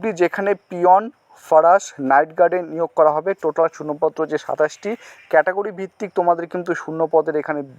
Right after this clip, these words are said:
বিবরণ দেওয়া আছে এবং প্রত্যেকটা পদের জন্য কত করে, আহ, সু-, মাসিক বেতন দেওয়া হবে সেটাও কিন্তু এখানে in ডিটেলসে সমস্ত কিছু উল্লিখিত রয়েছে। পরে যেটা তোমাদের বলবো সেটা হচ্ছে eligibility এজ, বয়স কত লাগবো, ভালো করে তোমরা প্রত্যেকে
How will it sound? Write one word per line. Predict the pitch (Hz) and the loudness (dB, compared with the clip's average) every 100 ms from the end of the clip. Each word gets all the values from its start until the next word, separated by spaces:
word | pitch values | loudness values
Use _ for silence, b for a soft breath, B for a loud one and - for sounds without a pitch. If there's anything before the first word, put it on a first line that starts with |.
| 135 | -10
বিবরণ | 139 160 170 | -2 0 2
দেওয়া | 170 175 | 4 4
আছে | 165 202 202 B B - | 4 0 -2 B B -4
এবং | 180 - | -4 -2
প্রত্যেকটা | 208 _ - 214 - 220 - | -4 _ -2 -2 0 -2 2
পদের | 175 180 175 | 0 0 -4
জন্য | 185 190 - | -4 -4 0
কত | 165 190 185 | 0 2 2
করে, | 190 190 | 2 2
আহ, | - - - - 143 143 | 0 -12 -6 2 2 2
সু-, | 170 156 143 | -8 -10 -2
মাসিক | 143 - 185 _ | -2 -2 -12 _
বেতন | 156 156 190 180 165 | -4 -4 -6 -2 4
দেওয়া | 165 160 | 4 4
হবে | 170 196 | 0 -2
সেটাও | 160 165 165 | -2 -2 -2
কিন্তু | 165 156 | -4 -4
এখানে | 143 165 160 | -4 -4 -4
in | 151 143 | -4 -4
ডিটেলসে | 139 151 147 202 - | -4 -4 0 -2 0
সমস্ত | 131 139 - | -4 -4 -8
কিছু | 143 170 147 | -6 -4 -4
উল্লিখিত | 127 - 139 160 | -6 -6 -2 2
রয়েছে। | 160 - 98 B B B B _ | 0 0 -10 B B B B _
পরে | 175 202 226 | 2 4 2
যেটা | 226 214 | 0 0
তোমাদের | 208 208 208 196 | -2 -2 -2 -2
বলবো | 208 208 - | 0 0 0
সেটা | 190 190 | 2 4
হচ্ছে | 196 220 - 185 | 4 0 0 -2
eligibility | 170 180 185 202 208 220 - _ 165 | -4 -4 0 0 0 -10 -18 _ -2
এজ, | 135 - - 127 | -2 -6 -14 0
বয়স | 151 190 - | 4 4 2
কত | 175 165 | -2 2
লাগবো, | 143 113 113 - b b - | 2 2 -10 -16 b b -6
ভালো | 160 170 220 - | 0 0 0 0
করে | 185 190 | 0 0
তোমরা | 175 185 180 | 0 0 0
প্রত্যেকে | 175 - 170 | -4 -4 -2